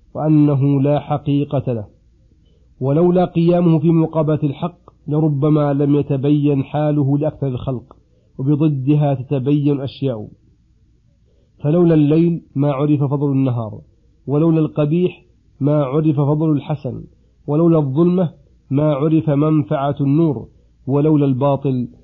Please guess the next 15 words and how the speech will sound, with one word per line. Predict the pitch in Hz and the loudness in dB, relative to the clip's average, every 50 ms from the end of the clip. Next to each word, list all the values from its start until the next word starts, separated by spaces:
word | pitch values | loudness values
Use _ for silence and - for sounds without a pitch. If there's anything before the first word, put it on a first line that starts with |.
| _ _ _ - | _ _ _ -4
ما | 143 | -2
اتضح | 139 139 - - 165 156 151 151 143 - - | -2 -4 -4 -2 0 0 2 2 0 0 0
الحق | 139 139 131 123 - - 151 - - - | 0 0 0 -2 -2 -4 -6 -6 -4 -2
اتضاحا | 156 139 147 - 151 143 127 143 147 151 147 - - 147 143 139 131 123 | -2 -2 -2 -2 -2 0 2 4 4 4 4 2 0 0 2 2 2 2
ظاهرا، | 131 143 143 135 139 143 139 143 135 135 - - _ _ _ _ _ _ - | 2 2 2 4 2 2 2 2 0 -2 -4 -8 _ _ _ _ _ _ 0
فلله | 143 147 151 147 139 135 135 143 143 143 139 139 | 2 4 4 4 4 4 4 4 4 4 4 4
الحمد | 135 135 - - 151 151 151 143 131 131 | 2 2 0 0 2 4 4 4 4 2
على | 143 127 135 139 139 139 135 127 | 2 2 2 2 2 2 2 2
ذلك، | 139 135 135 135 135 131 - - _ _ _ _ _ - | 2 0 0 0 -2 -4 -6 -14 _ _ _ _ _ -8
وصلى | 131 - - 147 135 135 139 | -6 -4 -2 0 2 2 2
الله | 135 135 135 139 131 127 | 2 4 4 4 4 4
وسلم | 131 131 120 - 139 135 135 135 139 135 131 135 | 2 2 2 0 0 0 2 2 2 2 2 2
على | 123 123 131 131 135 131 | 2 0 0 0 2 2
نبينا | 131 131 123 135 139 135 135 131 | 2 2 2 2 2 2 2 2
محمد | 127 120 - - 131 131 131 131 127 123 | 0 0 0 0 2 2 2 0 -2 -4